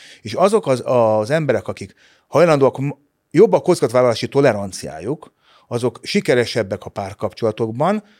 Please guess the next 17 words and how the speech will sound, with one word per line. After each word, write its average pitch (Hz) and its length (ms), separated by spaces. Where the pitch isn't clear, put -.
több 190 300
párkapcsolatot 127 720
létesítenek, 131 720
és 127 100
sokkal 147 280
több 110 160
gyermekük 101 480
van, 85 140
sokkal 123 300
több 110 140
ivadékuk 98 520
van. 160 180
Tehát - 440
egyébként 160 360
ez 120 100
egy 120 80
evolúciósan, 127 960